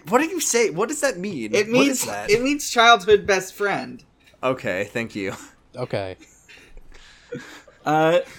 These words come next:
Speaker 1: Thank you for the context. <laughs> It's like, what are you saying?
Speaker 2: I mean, I think Kiryu does straight up say Osanonajimi.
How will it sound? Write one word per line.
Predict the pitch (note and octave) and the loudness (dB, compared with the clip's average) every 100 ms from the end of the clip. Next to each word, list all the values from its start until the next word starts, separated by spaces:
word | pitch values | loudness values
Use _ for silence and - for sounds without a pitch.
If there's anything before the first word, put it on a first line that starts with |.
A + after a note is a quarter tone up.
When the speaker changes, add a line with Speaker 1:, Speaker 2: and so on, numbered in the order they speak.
| - - | -20 -16
Speaker 1:
Thank | - B3+ - E3 E3+ | -8 -8 0 0 2
you | F3 | 0
for | F3 | -2
the | D#3+ | 0
context. | - - D3+ - - E4 - - - - | 2 6 6 4 6 6 6 0 -2 -2
<laughs> | - | 2
It's | A3 - | 2 2
like, | F#3+ D3+ | -4 -2
what | D3+ F3 | 2 4
are | G#3 | 6
you | G#3 B3 G#3+ | 4 2 0
saying? | - - G#3 - A#3+ D#3+ B2 - D#3+ _ _ - - - _ - _ - _ _ - G4+ - - _ _ - - - | -4 -2 -2 0 -2 -4 -6 -8 -12 _ _ -20 -20 -20 _ -20 _ -20 _ _ -10 -10 -12 -20 _ _ -20 -20 -8
Speaker 2:
I | F#3+ | -4
mean, | A3 A#3+ | 0 2
I | A3 | 2
think | - - | 2 0
Kiryu | D4+ C#4+ B3+ | 0 2 4
does | G#3+ G#3+ G#3+ | 6 6 4
straight | G#3 F3+ | 0 0
up | E3 | 0
say | - G#3+ | 0 4
Osanonajimi. | D#3 C#3+ D#3 C#3+ C3+ C3 F3+ E3+ A#2+ A#2 A2+ | 4 4 0 -2 0 -4 -6 -6 -6 -8 -8